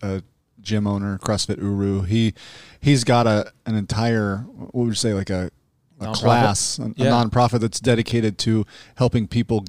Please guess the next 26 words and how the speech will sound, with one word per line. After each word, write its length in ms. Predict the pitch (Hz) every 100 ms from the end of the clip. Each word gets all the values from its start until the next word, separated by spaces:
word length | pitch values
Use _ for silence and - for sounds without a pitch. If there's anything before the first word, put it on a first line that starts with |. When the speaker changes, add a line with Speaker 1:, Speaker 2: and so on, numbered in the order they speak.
| 85 87
Speaker 1:
get 240 | 113 - -
out 240 | 101 104
of 160 | 101 92
drug 280 | 107 101
and 100 | 101
alcohol 440 | 98 98 95 101 98
addictions 640 | 90 98 - 92 87 -
through 240 | - 113
CrossFit, 520 | 101 104 95 - 101 98
like, 140 | 101
give 160 | 120 113
them 140 | 110
something 440 | - 120 107 110 104
else 260 | 101 -
to 100 | -
focus 380 | 95 104 101 98
on, 160 | 98 104
similar 260 | 175 165 117
to 60 |
what 200 | 107 -
you 80 | 110
were 80 | 107
saying. 320 | - 92 92
I, 120 | 101 -
I 80 | 107
think 240 | 101 113